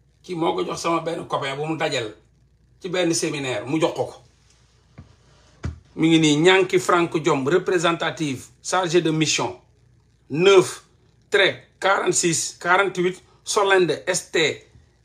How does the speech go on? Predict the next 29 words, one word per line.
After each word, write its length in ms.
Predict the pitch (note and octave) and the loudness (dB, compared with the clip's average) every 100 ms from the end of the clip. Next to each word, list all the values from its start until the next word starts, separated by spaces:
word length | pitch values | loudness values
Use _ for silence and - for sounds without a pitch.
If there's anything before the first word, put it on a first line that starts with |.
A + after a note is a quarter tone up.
| - | 0
N 360 | G#3 G3+ G#3 - | 2 2 0 -2
S 300 | G#3 - E3 | -4 -4 -4
W 540 | F#3 F#3 F3 D#3+ C#3+ C3+ | -2 2 2 0 -2 -4
vingt-deux 420 | A#2+ G#3 F3 F#3+ | 2 2 6 6
dix-sept, 440 | F3+ F3+ F3 - - _ | 6 4 0 -2 -8 _
adresse 360 | F#3 G3+ F#3 C#3+ | 0 2 0 -2
la 100 | A#2+ | -4
Australia, 720 | G#3 - - F#3 D#3 C3 - - _ _ _ _ | -4 -2 0 2 2 0 -4 -12 _ _ _ _
téléphone 520 | - G#3+ G3 F#3+ C3 - _ _ _ _ _ _ | -2 0 2 0 0 -6 _ _ _ _ _ _
plus 160 | - A3 | -6 -4
soixante 480 | - G#3 G3 F#3 F#3 | -2 -2 -2 0 -2
et 80 | |
un 60 | D#3+ | -2
quatre 200 | - G3+ | -2 -4
cent 300 | - G3+ G3+ A#3 | 0 0 -2 2
un 220 | F3+ C#3 - _ | 0 0 -8 _
trois 220 | G#3+ G3 | 0 0
cent 200 | F#3+ F#3+ | 0 -2
six 280 | F3+ F#3+ F3 | -2 -2 -4
quatre 220 | - F#3 | -2 -2
cent 160 | - F#3 | 0 0
un, 260 | E3 D3 B2 - | 0 -6 -10 -10
email 400 | - A3 G3 - - _ _ _ _ _ _ _ | -4 0 0 0 -6 _ _ _ _ _ _ _
D 180 | B2 G3 G3 | 0 2 2
frank 480 | F#3+ G3 F#3 F#3 - - | 2 2 4 2 -4 -2
arobase 480 | F#3+ G3 F3+ F#3 F3+ | 2 4 6 4 4
atepa 420 | G3+ G3+ - F3+ F3+ | 0 0 2 2 2
point 200 | G3 F3+ | 4 4
com, 280 | F3 E3 C3+ | 4 0 0